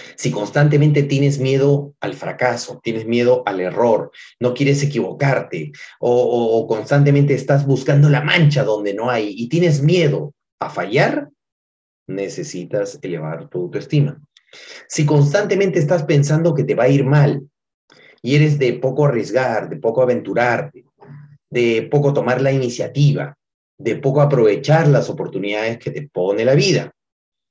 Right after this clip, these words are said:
si te consideras tímida e introvertida, ¿qué cosa? Necesitas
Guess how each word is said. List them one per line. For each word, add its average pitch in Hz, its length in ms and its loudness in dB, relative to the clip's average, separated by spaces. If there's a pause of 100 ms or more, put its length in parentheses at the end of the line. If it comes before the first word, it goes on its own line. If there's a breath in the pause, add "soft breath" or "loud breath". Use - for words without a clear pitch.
si 117 160 -2
te 113 100 -2
consideras 113 560 -2
tímida 147 680 0 (840)
e 165 120 4
introvertida, 139 1040 2 (440)
¿qué - 120 -8
cosa? 226 480 0 (760)
Necesitas 92 1000 -6